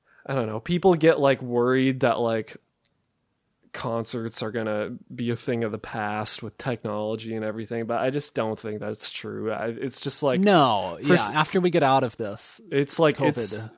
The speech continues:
Speaker 1: yeah, it's, it's church for a lot of people. I mean,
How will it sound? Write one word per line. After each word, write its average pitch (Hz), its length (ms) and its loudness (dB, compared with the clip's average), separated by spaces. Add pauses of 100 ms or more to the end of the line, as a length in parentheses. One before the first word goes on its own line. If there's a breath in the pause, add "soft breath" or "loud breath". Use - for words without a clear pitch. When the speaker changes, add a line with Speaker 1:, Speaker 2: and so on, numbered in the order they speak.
Speaker 1:
yeah, 156 340 -2
it's, - 220 0
it's 135 280 -4
church - 720 -4 (240)
for - 180 -10
a 113 80 -2
lot 107 220 -4
of - 80 -16
people. 110 500 -10 (140)
I 123 80 -6
mean, 113 220 -10